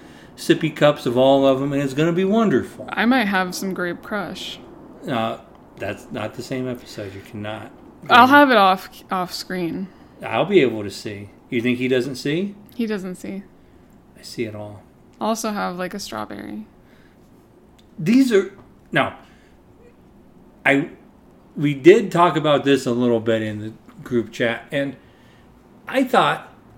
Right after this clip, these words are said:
Speaker 1: I was surprised by the extent of fruit soda skepticism, especially skepticism of fruit sodas that were not orange soda. I thought things like that would be more popular. I guess they're not. I like,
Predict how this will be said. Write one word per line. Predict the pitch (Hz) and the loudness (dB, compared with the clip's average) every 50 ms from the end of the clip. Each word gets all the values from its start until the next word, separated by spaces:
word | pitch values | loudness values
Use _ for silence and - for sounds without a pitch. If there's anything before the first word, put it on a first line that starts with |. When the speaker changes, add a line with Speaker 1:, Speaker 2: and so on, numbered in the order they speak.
| - - - - - - - - - - - - - - | -20 -20 -20 -20 -20 -20 -20 -20 -20 -20 -20 -12 -4 0
Speaker 1:
I | - 202 | 2 2
was | 214 196 170 | 2 0 0
surprised | - 160 - - 208 202 190 185 175 135 - | -2 -4 -4 -2 2 4 4 4 2 2 2
by | 147 135 135 | 2 2 4
the | 127 127 127 127 | 4 2 2 2
extent | 120 - - - 147 131 123 120 117 - - - | 2 0 -2 -2 0 0 0 0 -4 -8 -10 -2
of | - 131 123 120 120 117 113 110 110 110 120 | 0 2 4 4 6 4 4 2 0 -4 -12
fruit | 131 139 - - - - - - - 160 151 147 143 143 151 - - - | -16 -16 -18 -18 -18 -20 -18 -10 -4 0 2 2 2 2 0 -2 -4 -4
soda | - - - - - 135 131 127 120 120 | -6 -8 -4 0 4 4 4 4 2 0
skepticism, | 117 - - - - - 139 139 131 - 135 120 - - - 113 107 101 104 107 110 | -2 -4 -12 -10 0 4 4 4 4 2 -6 -6 -6 -2 -2 -2 -2 -2 -4 -6 -6
especially | 104 101 - - - 143 135 139 135 - - 131 120 120 117 107 - - - - - - - - - - - - - | -8 -8 -10 -2 2 4 4 4 2 0 -4 -2 -2 -2 -2 -4 -6 -12 -20 -20 -20 -20 -20 -20 -20 -20 -20 -20 -16
skepticism | - - - 143 131 - 123 - - 139 120 113 123 123 | -8 2 4 4 4 2 0 -2 0 0 0 2 0 -2
of | 117 | -2
fruit | - - 147 147 139 | 0 -2 -2 -2 -2
sodas | - - 131 123 123 110 | -2 -2 0 0 2 2
that | 120 131 131 | 2 0 2
were | 123 123 117 | 2 0 2
not | 123 127 123 123 - | 0 0 -2 -4 -2
orange | - 135 139 147 143 131 - | 0 4 4 4 4 4 0
soda. | - - - 123 107 98 95 92 95 98 - - - - - - - - - - - - - - - - | -4 -4 -2 -2 0 -2 -2 -8 -12 -16 -20 -20 -20 -20 -20 -20 -20 -20 -20 -20 -20 -20 -16 -6 2 4
I | 147 | 4
thought | 131 160 165 160 135 | 6 8 6 6 6
things | 156 156 151 147 | 4 4 6 6
like | 143 135 127 | 6 6 6
that | 151 151 | 6 6
would | 151 135 | 6 6
be | 131 127 | 4 2
more | 131 123 123 | 2 2 2
popular. | 120 - 135 139 147 160 160 - 120 110 101 101 104 | 2 2 2 2 2 0 -2 -2 -4 -4 -4 -2 -4
I | 107 | -4
guess | 107 127 127 117 123 - | 0 0 0 0 -2 -6
they're | 113 104 | -6 -6
not. | 107 107 107 104 98 101 - - - - - - - - | -4 -4 -4 -4 -4 -8 -10 -16 -20 -20 -20 -20 -8 0
I | 117 131 156 233 | 2 4 6 6
like, | 220 180 143 123 117 113 110 - - - | 6 6 6 6 4 2 -2 -6 -14 -20